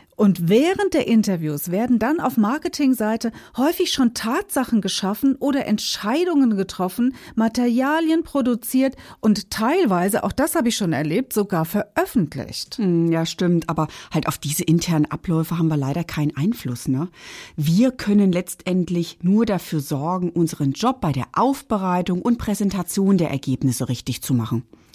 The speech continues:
Speaker 1: Genau. Und da möchte ich mal einen großen Weisen zitieren, nämlich den guten alten Herrn Konfuzius. Der hat mal gesagt: „Erzähl mir etwas und ich werde es vergessen.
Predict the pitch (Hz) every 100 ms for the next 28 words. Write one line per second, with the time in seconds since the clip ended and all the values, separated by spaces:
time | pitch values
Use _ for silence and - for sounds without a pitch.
0 | - 220 170 147 131 - - - 220 165
1 | 190 247 277 202 240 - 202 180 180 175
2 | 156 160 156 165 160 165 214 262 - 220
3 | 185 139 151 214 240 202 160 143 151 147
4 | 143 139 - 151 - 175 165 156 147 214
5 | 330 - - - 180 254 220 156 202 -
6 | 180 175 247 208 - 156 175 214 143 147
7 | 160 226 254 - 403 403 - 135 117 -
8 | - - - - 240 302 320 254 233 220
9 | 190 180 202 - - - 156 - - 156
10 | 175 208 269 294 285 - 339 - - _
11 | - 247 - - 175 175 151 180 - 269
12 | 269 - 147 - 127 160